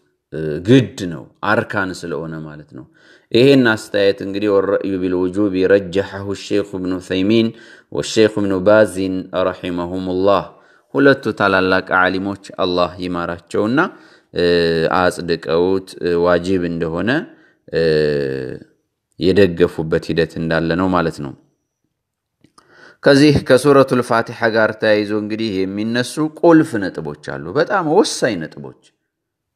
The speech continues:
የመጀመሪያው ነጥብ፣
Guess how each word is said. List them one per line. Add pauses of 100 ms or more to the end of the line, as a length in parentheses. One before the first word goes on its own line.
(4000)
የመጀመሪያው
ነጥብ፣